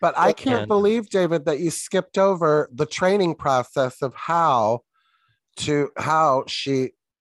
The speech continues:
Speaker 1: taught Blair how to make a taco. You just put your fingers in the meat. You just put your
Speaker 2: <laughs>
Speaker 1: fingers in this. You put your fingers in that.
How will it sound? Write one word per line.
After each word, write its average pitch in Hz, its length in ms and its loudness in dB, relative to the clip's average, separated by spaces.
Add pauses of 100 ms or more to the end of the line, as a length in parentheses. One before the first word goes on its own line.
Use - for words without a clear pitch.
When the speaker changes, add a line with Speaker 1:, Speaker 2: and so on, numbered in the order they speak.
(140)
Speaker 1:
taught 160 320 0 (480)
Blair 127 340 0
how 139 220 0
to 143 80 2
make 135 260 -2
a - 60 -6
taco. 123 720 -2 (540)
You 180 120 0
just 208 260 -2
put 226 180 0
your 175 120 0
fingers 220 560 0
in 262 140 2
the 294 80 4
meat. 220 640 2 (360)
You 180 120 0
just 175 320 -2
put 185 120 2
your 175 140 4
Speaker 2:
<laughs> 165 160 -2
Speaker 1:
fingers 233 480 4
in 277 160 2
this. 220 400 2
You 190 120 -6
put 175 180 -2
your 160 140 -2
fingers 247 640 4
in 269 200 2
that. 226 420 4